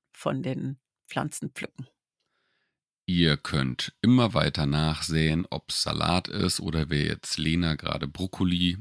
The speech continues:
Speaker 2: Ich hab noch mal vier Weißkrautköpfe ausgesät und hab schon kleine Keimlinge. Also da kann man, äh, das ganze Jahr über eigentlich nachsehen, bis hin zum Wintergemüse.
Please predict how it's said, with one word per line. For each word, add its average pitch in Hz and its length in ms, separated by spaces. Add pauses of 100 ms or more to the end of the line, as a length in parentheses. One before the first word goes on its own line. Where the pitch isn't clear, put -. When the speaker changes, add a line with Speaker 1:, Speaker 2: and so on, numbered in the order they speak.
(120)
Speaker 2:
Ich 98 160
hab 87 120
noch 78 140
mal 73 180
vier 73 600 (320)
Weißkrautköpfe 90 1300 (160)
ausgesät 85 880
und 82 420 (260)
hab - 140
schon 90 160
kleine 80 240
Keimlinge. 82 480
Also 87 180
da 90 100
kann 110 180
man, 98 240
äh, 87 260 (320)
das - 140
ganze 85 260
Jahr 69 180
über 69 160
eigentlich 67 260
nachsehen, 73 520
bis - 240
hin 82 140
zum 107 180
Wintergemüse. 69 680